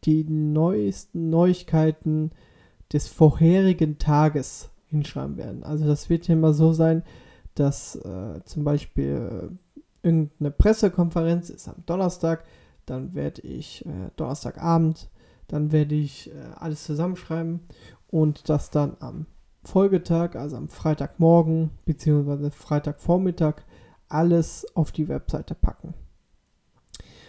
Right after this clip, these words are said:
Das Programm findet ihr übrigens von der Gamescom auf der w w w gamescom punkt d e. Da findet ihr alles auch, wann es startet und, ähm, ja, aber ich werde es euch jetzt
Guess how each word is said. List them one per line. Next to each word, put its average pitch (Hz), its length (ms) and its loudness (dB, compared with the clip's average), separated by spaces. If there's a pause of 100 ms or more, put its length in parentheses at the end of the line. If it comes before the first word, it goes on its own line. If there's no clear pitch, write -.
Das - 260 2
Programm 190 500 6
findet 220 360 0
ihr 208 100 0
übrigens 196 480 0
von 160 180 -4
der 160 100 0
Gamescom 185 440 -4
auf 151 340 -2 (140)
der 147 280 -2
w 170 220 2
w 160 40 0
w 160 160 4
gamescom 151 880 -2 (220)
punkt - 500 0
d - 80 -10
e. 233 280 -4
Da 156 200 -2
findet 170 420 -4
ihr 151 140 -4
alles 156 340 0
auch, - 340 -6 (480)
wann 170 180 4
es 160 120 4
startet 156 720 0
und, 151 600 -6
ähm, 147 340 -8 (240)
ja, 104 300 -10
aber 175 240 2
ich - 220 -2
werde 190 180 2
es 160 140 0
euch - 240 -2
jetzt - 360 0